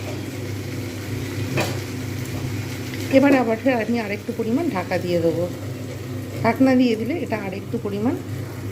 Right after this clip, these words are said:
সুন্দর একটা কষা হয়ে যাবে। just দুটো মিনিট অপেক্ষা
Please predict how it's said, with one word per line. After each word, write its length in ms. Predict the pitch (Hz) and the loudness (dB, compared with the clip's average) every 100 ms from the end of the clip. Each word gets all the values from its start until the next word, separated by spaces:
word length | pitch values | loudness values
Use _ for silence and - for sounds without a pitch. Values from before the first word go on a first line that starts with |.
| - | 2
সুন্দর 320 | 254 247 240 240 226 | 6 8 8 6 2
একটা 200 | - 349 - - - - - - | 0 -2 -4 -10 -12 -10 -4 0
কষা 340 | 226 - 214 214 | 0 2 2 4
হয়ে 160 | 196 190 | 2 2
যাবে। 200 | 185 214 277 - - - - - - - - - - - - - - - - - - 233 | 0 0 -2 -4 -10 -12 -10 -6 -4 -4 -4 -2 -2 -4 -4 -4 -4 -4 -4 -2 2 6
just 280 | 294 285 - 277 175 | 6 4 4 4 4
দুটো 180 | 190 233 240 | 4 6 8
মিনিট 220 | 233 262 175 | 6 6 4
অপেক্ষা 340 | 175 202 - | 2 -2 0